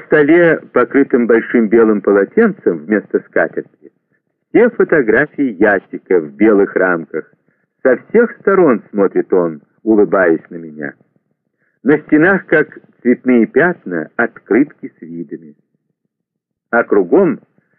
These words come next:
глубокая мёртвая тишина. Точно меня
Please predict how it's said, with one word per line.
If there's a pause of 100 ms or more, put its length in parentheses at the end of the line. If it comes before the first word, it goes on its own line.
(200)
глубокая
мёртвая
тишина. (400)
Точно
меня